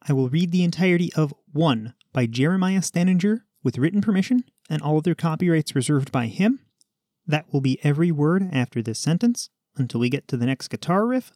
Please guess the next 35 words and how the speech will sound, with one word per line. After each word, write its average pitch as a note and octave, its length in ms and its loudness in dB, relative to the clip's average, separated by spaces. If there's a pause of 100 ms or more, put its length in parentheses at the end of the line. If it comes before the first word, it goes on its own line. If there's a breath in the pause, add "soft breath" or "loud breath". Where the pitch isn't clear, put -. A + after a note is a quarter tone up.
(140)
then C3 240 0
we D#3 80 2
get D3 160 -2
to C3+ 100 -4
part - 280 -6
two F#3 160 2
of B2 100 0
our A#2 80 0
conversation D3+ 720 -2
with E3 80 0
the D3 80 -2
Rock A#2 240 0
Doctor. A2+ 420 -6 (1000)
One C3 400 2 (260)
by D3 140 2
Jeremiah C#3+ 520 2
Staninger. G#2+ 560 -4 (960)
One. C#3 320 0 (340)
One D3 220 2
is G3 100 2
the F3+ 100 2
amount E3+ 280 2
of D3+ 80 -6
people E3 280 0
I D3 80 2
saw D#3 240 0
today B2 380 0
that C3+ 140 -4
were B2+ 80 2
wearing C#3+ 340 0
masks C3+ 400 -2
at A#2+ 80 -8
my A#2 80 0
local A#2 320 0
Walmart. B2 400 0